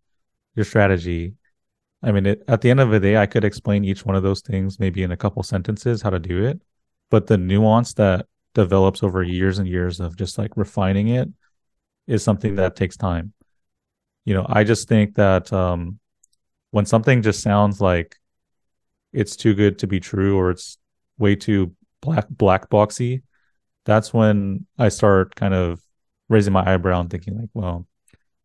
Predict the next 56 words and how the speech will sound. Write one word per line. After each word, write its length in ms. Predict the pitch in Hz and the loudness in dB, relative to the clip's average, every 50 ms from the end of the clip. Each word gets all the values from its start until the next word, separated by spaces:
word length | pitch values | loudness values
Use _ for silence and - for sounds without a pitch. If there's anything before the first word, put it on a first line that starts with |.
| _ _ _ - | _ _ _ 0
I 60 | 110 | 2
don't 140 | 107 110 92 | 2 2 2
think 120 | 110 98 | 2 0
I 80 | 95 92 | 0 0
can 160 | - 90 82 | 0 -4 -6
do 160 | - 101 107 | -6 -8 -8
that." 180 | 113 127 143 - _ _ _ _ _ _ _ _ | -8 -10 -10 -14 _ _ _ _ _ _ _ _
And, 380 | - 113 113 110 107 104 104 - - _ _ _ | 2 4 6 6 6 4 0 -2 -10 _ _ _
you 80 | - 135 | 2 4
know, 80 | 127 | 4
it's 120 | 127 - - | 4 4 4
not 260 | 170 170 156 - - | 4 4 4 4 0
a 80 | 117 | 0
good 220 | 92 92 107 104 - | 2 2 0 2 2
thing 160 | 127 123 120 | 0 -2 -2
to, 300 | - 117 107 - - _ - | -4 -8 -16 -18 -20 _ -4
to 220 | - 113 104 95 | 0 0 2 2
limit 280 | 90 92 95 98 104 107 | 2 0 0 0 2 0
yourself 320 | 110 104 - - 101 98 | -2 -4 -2 -2 -2 -2
and 80 | - 98 | -2 -6
be 60 | 92 | -6
like, 120 | 90 92 101 | -6 -2 0
"Well, 440 | 104 98 92 90 90 92 - - - _ _ _ _ _ _ _ _ | 2 2 2 2 0 -4 -8 -12 -16 _ _ _ _ _ _ _ _
I 80 | 120 110 | -4 0
can't 220 | - 110 92 87 | 2 0 0 2
do 120 | 98 95 | 0 2
that." 120 | 98 104 98 | 2 4 4
A 20 | |
lot 140 | 95 95 101 | 4 4 2
of 60 | 98 | 2
times 340 | - 113 104 98 95 - - - _ _ _ _ _ | 2 0 0 0 -2 -6 -12 -20 _ _ _ _ _
you 100 | 117 104 | -6 -2
can 140 | - 107 95 | 0 0 -2
just 160 | 90 90 - - - | -2 -8 -14 -10 -2
literally 340 | 120 101 95 95 92 95 | -2 0 0 2 0 0
ask, 320 | 92 92 90 92 95 - - | 0 2 0 0 -2 -4 -10
like, 100 | 92 - | -12 -4
"How 140 | - 95 92 | -2 0 0
did 120 | 92 90 | 0 -2
you 160 | 92 95 92 | -4 -4 -2
do 40 | 95 | 0
that?" 240 | 98 98 95 98 101 | 0 0 -2 -2 -2
And 240 | 104 92 90 92 117 - | -4 -4 -4 -8 -10 -12
if 120 | - - - | -14 -10 -10
the 100 | - 98 | -8 -4
person 320 | - 101 92 - 101 90 | -2 -4 -2 -2 -6 -6
tells 260 | - - 92 90 87 | -6 -6 -6 -6 -4
you, 100 | 107 101 | -4 -4
then 260 | 95 95 90 87 90 101 | -4 -4 -6 -6 -6 -4
now 100 | 95 90 | -4 -2
you 140 | 92 92 90 | -2 -4 -4
know. 300 | 92 90 92 110 131 - _ _ _ _ _ _ | -4 -4 -6 -6 -8 -12 _ _ _ _ _ _
But 320 | - 110 101 98 95 - - _ _ _ _ _ _ _ _ _ _ _ _ - | 4 6 6 6 4 0 -4 _ _ _ _ _ _ _ _ _ _ _ _ 0
for 100 | 117 104 | 2 2
me, 280 | 104 113 113 110 104 | 4 4 4 2 2
like, 280 | 98 101 92 85 - | 2 0 -2 -4 -4